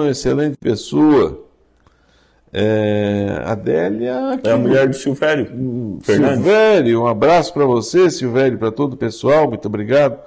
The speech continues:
Speaker 1: Ao Alex Durigon, muito obrigado. Éder Heidmann.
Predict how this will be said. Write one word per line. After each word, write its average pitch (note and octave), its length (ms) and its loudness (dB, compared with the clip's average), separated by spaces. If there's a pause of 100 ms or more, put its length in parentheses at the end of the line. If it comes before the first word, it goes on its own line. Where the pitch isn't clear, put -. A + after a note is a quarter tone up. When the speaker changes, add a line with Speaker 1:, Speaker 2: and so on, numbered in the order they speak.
(580)
Speaker 1:
Ao G#2+ 220 2
Alex B2 480 2
Durigon, A2+ 640 0
muito A2 240 -4
obrigado. A#2+ 640 -2
Éder F3+ 680 2 (200)
Heidmann. C#3 640 2